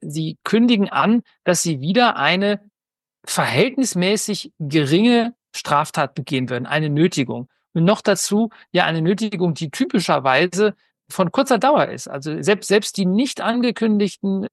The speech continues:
Fälle der, der, der Klimakleberaktion waren von der Polizei typischerweise nach einer halben Stunde beseitigt. Ja? Also es ist überhaupt nicht nachvollziehbar, dass man sagt, selbst wenn man sagt, „Ja, okay, wir wissen,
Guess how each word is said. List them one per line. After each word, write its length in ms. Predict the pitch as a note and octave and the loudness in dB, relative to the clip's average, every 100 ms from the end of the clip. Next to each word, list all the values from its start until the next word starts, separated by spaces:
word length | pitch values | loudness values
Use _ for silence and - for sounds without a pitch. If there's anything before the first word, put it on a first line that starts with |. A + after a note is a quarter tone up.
| _ _ | _ _
Fälle 340 | - G#3+ G3+ F3+ | 0 2 4 4
der, 260 | E3+ E3 | 4 2
der, 200 | D#3 D#3 D3+ | 2 -2 0
der 160 | D3+ | -4
Klimakleberaktion 1080 | - A3 A#3+ F#3 F#3 F3 C#3 C#3+ - F3 F3 _ _ | -2 0 0 0 0 0 -2 -4 -6 -4 -4 _ _
waren 260 | D#3 E3+ G#3 | 2 2 2
von 180 | - F3+ | 0 0
der 80 | E3 | 0
Polizei 480 | E3 D3+ - F3 | -2 -4 0 0
typischerweise 760 | E3+ C#4 - G3+ F3 D#3 E3+ E3+ | 0 -4 -2 0 0 2 0 0
nach 300 | D#3+ D#3+ - | 0 -2 0
einer 140 | F#3 | 0
halben 360 | D#3 F#3+ G#3+ G#3+ | 2 0 0 -4
Stunde 360 | - G#3 G3+ F#3+ | -2 0 0 2
beseitigt. 600 | F#3+ B3 - C#3+ - _ | 2 0 0 -6 -8 _
Ja? 220 | - G3+ G#3 _ _ _ - | -10 -10 -10 _ _ _ 2
Also 140 | G3 | 2
es 100 | F#3+ | 2
ist 160 | G#3+ - | -2 0
überhaupt 340 | F#3+ F3+ - | 2 0 0
nicht 140 | A#3+ E3 | -2 0
nachvollziehbar, 760 | F#3+ - B3+ - G#3 G3 - | 0 0 -4 -4 -2 -2 -2
dass 380 | - G#3+ G#3 E3+ | -12 -6 -2 0
man 100 | F3 | 0
sagt, 180 | F3+ E3+ | 0 0
selbst 300 | - - D3+ | 2 2 2
wenn 140 | G3+ | 2
man 240 | D4+ C4 D#3 | 4 2 2
sagt, 420 | D#3 A#3 F#3 - | 2 2 0 -4
„Ja, 160 | D#3 E3+ | -4 -4
okay, 320 | F3 - D#3+ | -2 -2 0
wir 160 | C3+ | 0
wissen, 380 | D3+ C4+ D4+ G#3 | -2 -2 -2 -4